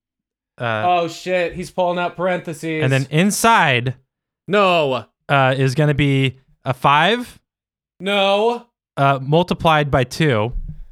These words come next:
Speaker 2: Dude, shut up.
Speaker 1: Okay.
Speaker 2: <laughs>
Speaker 1: Okay. And then
Speaker 2: Hold on.
Speaker 1: parentheses again, and then underneath all that one big line, and then a four underneath it.
Speaker 2: No!
Speaker 1: <laughs>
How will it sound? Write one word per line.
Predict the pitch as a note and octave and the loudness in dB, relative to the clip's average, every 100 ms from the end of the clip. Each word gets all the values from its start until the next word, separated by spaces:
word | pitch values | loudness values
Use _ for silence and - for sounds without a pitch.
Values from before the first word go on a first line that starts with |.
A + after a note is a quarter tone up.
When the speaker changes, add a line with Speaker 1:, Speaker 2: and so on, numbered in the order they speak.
| - - - - | -20 -20 -14 -8
Speaker 2:
Dude, | G#3 F#3+ F3 D#3 | -2 0 -2 -4
shut | - G3 F3+ E3 | -8 -4 -2 0
up. | D3+ C#3 | -2 -4
Speaker 1:
Okay. | C3+ E3+ B2 - _ _ _ _ | -2 0 0 -2 _ _ _ _
Speaker 2:
<laughs> | E3+ - - - - - - - | -12 -12 -16 -14 -12 -12 -10 -2
Speaker 1:
Okay. | D3 E3 B2 G2+ _ _ - | 0 2 2 0 _ _ -2
And | D3 | 2
then | D#3 D3+ | 2 2
Speaker 2:
Hold | D#3 | 2
on. | |
Speaker 1:
parentheses | F3+ F3+ F3+ F#3+ F#3 | 2 2 2 2 2
again, | E3+ F3 D#3 D#3+ | 2 4 4 2
and | D#3+ D#3 | 2 2
then | E3 | 2
underneath | E3 F3 F3+ E3+ | 2 2 2 2
all | E3 F#3+ | 2 4
that | F3 D3+ | 2 2
one | D#3+ F3 | 2 2
big | D3 F3 | 2 2
line, | D3+ D3+ D#3+ F#3 A#3 - _ _ _ _ _ _ - | 2 2 4 2 0 -4 _ _ _ _ _ _ -4
and | C#3 | 0
then | D3+ | 2
a | B2+ | 0
four | - D#3+ D3 A2 F#2+ - - | -2 0 2 2 0 -6 -4
underneath | C3+ C3 C3 C3 | -2 0 0 0
it. | A2 F#2+ _ _ - A#3 - _ _ _ _ _ _ - | -2 -4 _ _ -12 -12 -16 _ _ _ _ _ _ 0
Speaker 2:
No! | G#4 G#4 G#4 G4 F4+ D4 A3+ | 2 4 2 2 2 2 2
Speaker 1:
<laughs> | F#3 D3+ - A3 - B3 B3+ A3+ A3 | 2 0 0 -2 0 2 2 2 0